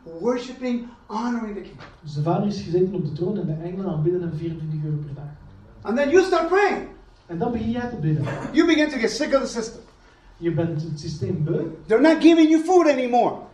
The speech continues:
Speaker 2: Ze geven je niet, niet langer voedsel.
Speaker 1: They're giving you religion.
Speaker 2: Ze geven je godsdienst.
Speaker 1: They're manipulating you.
Speaker 2: Ze manipuleren je.
Speaker 1: They're taking your money.
Speaker 2: Ze nemen je geld.
Speaker 1: They don't give you anything in return.
Speaker 2: En ze geven niets in de plaats.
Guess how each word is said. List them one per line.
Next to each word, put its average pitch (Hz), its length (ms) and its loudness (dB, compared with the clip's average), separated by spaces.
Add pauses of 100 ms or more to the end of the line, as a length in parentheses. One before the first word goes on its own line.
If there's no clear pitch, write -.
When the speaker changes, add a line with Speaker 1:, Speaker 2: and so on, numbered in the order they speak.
(220)
Speaker 2:
Ze 156 600 -4
geven 175 360 2
je 170 80 2
niet, 202 380 -4
niet 196 100 -2
langer 160 240 -4
voedsel. - 320 -8
Speaker 1:
They're 147 160 -8
giving 180 180 2
you 147 120 0
religion. 160 340 0 (480)
Speaker 2:
Ze 151 180 -16
geven 151 240 -6
je 151 100 -2
godsdienst. 147 400 -4
Speaker 1:
They're 165 160 0
manipulating 170 760 -2
you. 120 100 -14 (340)
Speaker 2:
Ze - 140 -14
manipuleren 165 580 -2
je. 143 80 -4 (180)
Speaker 1:
They're 156 140 -8
taking 208 300 -2
your 175 140 -2
money. 285 300 4 (460)
Speaker 2:
Ze 110 140 -18
nemen 156 260 -4
je 139 60 2
geld. 143 320 -6
Speaker 1:
They 160 100 0
don't 165 180 0
give 180 140 -2
you 160 160 0
anything 160 200 -4
in 160 80 -8
return. 151 200 -14 (440)
Speaker 2:
En 156 140 -10
ze 151 100 -4
geven 156 220 -4
niets 185 160 -6
in - 60 -14
de 165 60 -12
plaats. 151 340 -14